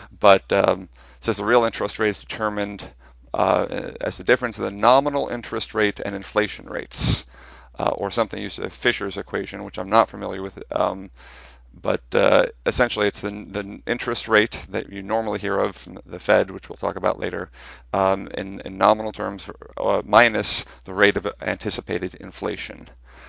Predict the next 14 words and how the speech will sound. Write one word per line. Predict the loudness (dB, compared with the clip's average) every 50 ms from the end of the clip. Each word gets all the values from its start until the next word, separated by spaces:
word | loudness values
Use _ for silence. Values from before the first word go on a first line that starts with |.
| -20 -14 -12
And | -10 -10
so | -6 -4 -4 -4 -4
if, | -6 -10 -12 -10
you | -10
know, | -8 -8
if | -8 -8 -10 -6
money | -4 -2 -2 -2
is | -4 -4
inflating | -8 -12 -14 -14 4 8 8 8 8 8 4 -2 -4
and | -8 -8
the | -6 -8
interest | -8 -6 -6 -6 -6 -6 -2
rate | -2 -2 -2 -2 -4
is, | -6 -6 -6 -4 -2 -2 -2 -2 -4